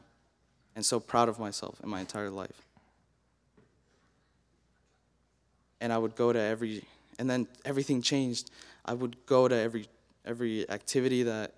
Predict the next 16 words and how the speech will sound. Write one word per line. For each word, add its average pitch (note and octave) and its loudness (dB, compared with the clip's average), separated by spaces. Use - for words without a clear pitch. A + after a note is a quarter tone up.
uh, G#2 -8
Vida B2 2
Abundante A#2+ 0
and G#2+ -4
C B2 -4
C A#2 -2
V A2+ -6
would G#2+ -6
have, A#2+ 0
all C3 2
the C3+ 2
way B2+ 4
up B2 -2
to A#2+ -4
now B2 2
where A2 -2